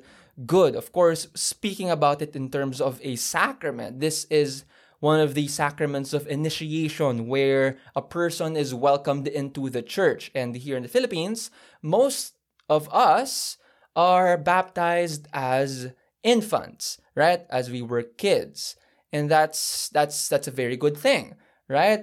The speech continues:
Growing, uh, that we have the expectation that we will grow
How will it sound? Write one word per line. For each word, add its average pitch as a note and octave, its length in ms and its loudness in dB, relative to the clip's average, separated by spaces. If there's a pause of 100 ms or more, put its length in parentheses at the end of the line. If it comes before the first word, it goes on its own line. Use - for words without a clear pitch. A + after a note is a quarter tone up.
(120)
Growing, E3+ 480 2
uh, C3 300 -2
that C3 180 -2
we C#3 80 -4
have C3+ 180 0
the C3 100 -2
expectation D#3 640 -4
that C#3+ 80 -8
we C3+ 80 -10
will B2 140 -6
grow D#3 500 4